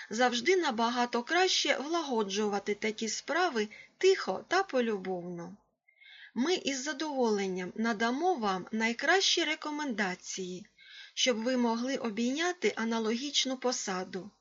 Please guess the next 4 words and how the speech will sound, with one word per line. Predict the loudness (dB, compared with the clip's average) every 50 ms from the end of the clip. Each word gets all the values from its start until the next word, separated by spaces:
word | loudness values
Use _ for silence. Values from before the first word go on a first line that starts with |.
| _ _ -18 -18 -16 -14 -6 -2
а | -2 0
також | 0 0 -4 -4 0 2 2 4 4 2
маємо | 0 0 -2 -2 -2 -2 -4 -4 -4 -4
надію, | -4 -4 -4 -4 -4 -4 -2 -2 -2 -2 -4 -4 -6